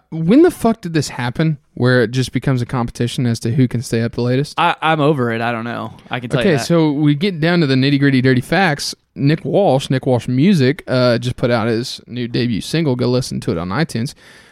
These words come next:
Speaker 1: Always claims on staying up the latest, okay?
Speaker 2: Always.
Speaker 1: But you don't take into consideration that that kid sleeps till fucking noon.
Speaker 2: Yeah,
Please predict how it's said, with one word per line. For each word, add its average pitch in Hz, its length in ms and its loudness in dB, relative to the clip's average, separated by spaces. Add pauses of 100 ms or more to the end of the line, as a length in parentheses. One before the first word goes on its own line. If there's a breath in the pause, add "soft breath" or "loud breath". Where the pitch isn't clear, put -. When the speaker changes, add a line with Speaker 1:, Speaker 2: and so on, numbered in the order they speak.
(580 loud breath)
Speaker 1:
Always 285 280 4
claims 214 360 0
on 151 200 0
staying 175 260 2
up 143 120 2
the 95 80 -10
latest, 95 340 -6
okay? 160 320 2 (180)
Speaker 2:
Always. 117 520 -10 (140)
Speaker 1:
But 226 460 0 (460)
you 165 120 0
don't 202 300 0
take 202 180 2
into 170 140 2
consideration 147 720 2
that 139 140 -2
that 220 180 -4
kid 220 180 -4
sleeps 233 240 -4
till 294 120 -2
fucking 247 420 -2
noon. 277 460 2
Speaker 2:
Yeah, 123 280 0